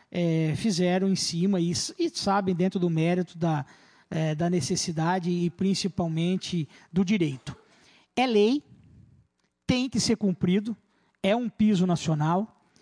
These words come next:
É, não concordo quando dizem que não é pra procurar nenhum vereador desta casa, que quem vai res-, responder,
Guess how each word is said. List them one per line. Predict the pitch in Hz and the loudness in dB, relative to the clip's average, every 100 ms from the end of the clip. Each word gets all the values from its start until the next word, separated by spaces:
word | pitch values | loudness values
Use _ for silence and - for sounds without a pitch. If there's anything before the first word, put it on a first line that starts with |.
| _ _ _ _ | _ _ _ _
É, | 180 175 170 170 160 160 | 0 4 4 2 2 2
não | 214 302 | 2 2
concordo | - 320 294 254 254 240 185 | 0 0 2 2 4 4 0
quando | 190 233 226 | 0 0 0
dizem | 185 202 233 160 180 | 2 2 2 0 -2
que | - | -2
não | 214 | 0
é | 208 | 0
pra | 208 208 | 0 -2
procurar | - 196 202 202 | -2 0 2 4
nenhum | 202 220 220 | 4 4 4
vereador | 196 196 180 190 190 | 2 2 2 2 2
desta | 185 175 | 0 -4
casa, | - 196 214 165 | -2 -2 -2 -4
que | 196 | -4
quem | 208 208 | -2 0
vai | 190 | 2
res-, | 196 175 | 2 0
responder, | - 196 180 190 - 185 170 180 | -4 -2 -2 -2 -2 -2 2 0